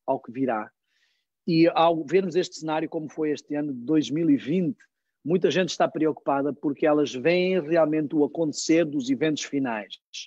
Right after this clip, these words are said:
Elas veem o cumprimento de muitas coisas. Então eu gostaria que nesta tarde, noite, nós fizéssemos uma abordagem do que é que está realmente a acontecer à nossa volta,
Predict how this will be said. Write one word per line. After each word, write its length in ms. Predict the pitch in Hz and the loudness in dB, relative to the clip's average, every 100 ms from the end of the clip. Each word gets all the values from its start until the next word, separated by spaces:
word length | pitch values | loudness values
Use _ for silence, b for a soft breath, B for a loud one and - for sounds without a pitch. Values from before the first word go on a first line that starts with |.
| b b b b b | b b b b b
Elas 240 | - 139 123 | -6 -4 0
veem 180 | 160 180 | 2 2
o 80 | |
cumprimento 480 | - 185 156 151 165 | 2 -4 -2 0 0
de 60 | 165 | 0
muitas 260 | 147 151 | -2 -2
coisas. 240 | - 135 139 | -4 -6 -4
Então 180 | 147 190 | 0 2
eu 100 | 185 | 2
gostaria 380 | 196 208 214 | 2 2 2
que 100 | 208 | 2
nesta 420 | 185 175 170 - 143 | 0 0 -2 -4 -4
tarde, 480 | - 135 143 156 | 0 0 0 -2
noite, 460 | 139 135 160 220 _ _ _ _ - | -2 0 0 -2 _ _ _ _ -8
nós 200 | 156 151 | -6 -4
fizéssemos 480 | 165 185 165 165 | -2 -2 -2 -4
uma 80 | 165 | -4
abordagem 600 | 170 147 117 151 165 190 | -2 -4 0 0 0 -4
do 100 | 165 | -6
que 140 | 160 226 | -2 -2
é 40 | |
que 60 | 214 | -2
está 200 | - 185 | -4 -4
realmente 420 | 165 160 151 135 | -4 -4 -4 -6
a 40 | |
acontecer 400 | 135 135 123 139 | -8 -10 -10 -10
à 60 | 127 | -10
nossa 280 | 120 113 101 | -10 -12 -8
volta, 420 | 110 117 117 139 | -4 -2 -4 -14